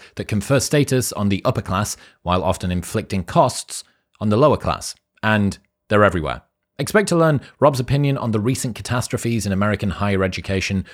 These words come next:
why luxury beliefs have become more common than ever before, what Rob learned during his journey through all class levels, what it's like to truly be in poverty, Rob's advice for how people can become better readers,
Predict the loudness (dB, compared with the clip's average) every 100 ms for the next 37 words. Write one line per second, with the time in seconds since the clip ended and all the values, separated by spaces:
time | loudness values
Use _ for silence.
0 | -6 2 4 2 0 2 2 4 2 2
1 | 2 2 0 -10 -8 -2 0 2 2 2
2 | 2 2 2 0 -4 _ -4 -2 -2 -2
3 | 0 4 4 2 2 2 4 4 4 2
4 | 2 0 -2 -2 0 -2 0 0 2 2
5 | 0 2 2 2 4 4 4 0 -2 -4
6 | -4 -4 0 2 0 -2 -8 -2 2 2
7 | 2 0 0 -2 -4 -4 2 4 6 2
8 | -2 _ -2 0 2 2 2 2 -4 -2
9 | 2 2 2 2 2 0 0 0 2 0
10 | 0 0 -2 0 0 0 0 0 2 4
11 | 2 0